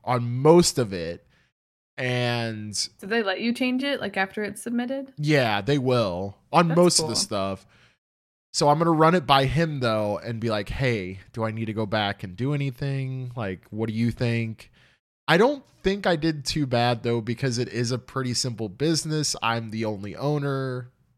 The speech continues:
Speaker 1: I'm the only
Speaker 2: Mm-hmm.
Speaker 1: current employee. So, yeah, so
Speaker 2: <laughs>
Speaker 1: a lot of stuff with that. And then, um, hopefully, you
Speaker 2: Did you
Speaker 1: know,
Speaker 2: pick a name?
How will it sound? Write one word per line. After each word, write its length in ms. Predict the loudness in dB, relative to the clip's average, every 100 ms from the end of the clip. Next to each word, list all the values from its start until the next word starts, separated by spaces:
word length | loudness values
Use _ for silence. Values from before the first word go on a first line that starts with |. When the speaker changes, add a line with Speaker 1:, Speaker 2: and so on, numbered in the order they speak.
| _ -6
Speaker 1:
I'm 180 | -4
the 80 | -4
only 180 | -4 -2
Speaker 2:
Mm-hmm. 180 | -2 0
Speaker 1:
current 300 | 4 4 4
employee. 800 | -2 -2 0 0 0 0 2 2
So, 400 | 2 2 2 0
yeah, 420 | 0 0 0 -4
so 240 | -6 -4 -4 2
Speaker 2:
<laughs> 60 |
Speaker 1:
a 560 | 4 4 2 2 0 2
lot 200 | 4 4
of 100 | 4
stuff 280 | 2 2 2
with 180 | -2 0
that. 360 | 2 2 -2
And 260 | -4 -4 -2
then, 360 | -2 -2 -4
um, 540 | -6 -6 -6 -8 -12 -16 _ _ _ _ _ _ _ _
hopefully, 640 | 2 2 2 2 2 0 -2 _ _ _ _ _ _ -6
you 120 | -4
Speaker 2:
Did 20 |
you 40 | -2
Speaker 1:
know, 40 | 0
Speaker 2:
pick 180 | 0 0
a 60 |
name? 520 | -2 -2 -6 -8 -10